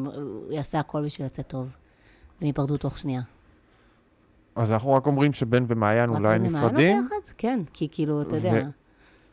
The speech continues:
Speaker 2: אולי, אולי, אולי רפאל ועידית, אם הם, אה, יש להם קצת, אה,
Speaker 1: קצת אינטגריטי, אתה
Speaker 2: יושרה.
Speaker 1: אומר. לא, לא,
Speaker 2: קצת
Speaker 1: נשארו ביחד.
Speaker 2: אינטגריטי. איזה,
Speaker 1: הם נשארו ביחד.
Speaker 2: באמת. רק צריכים לבדוק את זה רגע.
Speaker 1: כן.
Speaker 2: רגע לבדוק את זה.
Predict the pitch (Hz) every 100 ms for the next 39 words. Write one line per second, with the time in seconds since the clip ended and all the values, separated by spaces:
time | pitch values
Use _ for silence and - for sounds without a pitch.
0 | _ _ _ - 127 127 160 165 139 135
1 | 131 120 117 117 110 107 - 107 104 98
2 | 101 95 92 90 87 95 101 101 95 92
3 | 87 90 - 92 - 92 - - 90 87
4 | 87 90 85 85 160 - 143 143 139 95
5 | 170 95 101 131 131 135 143 - 151 143
6 | 139 127 113 175 - 135 135 90 - 87
7 | - 87 101 - _ _ _ - 107 98
8 | 87 85 78 - - - 147 143 87 90
9 | 87 - - - - _ - 135 - 170
10 | 139 123 135 135 110 98 95 90 104 _
11 | _ - 139 135 101 95 92 92 87 90
12 | 90 87 90 127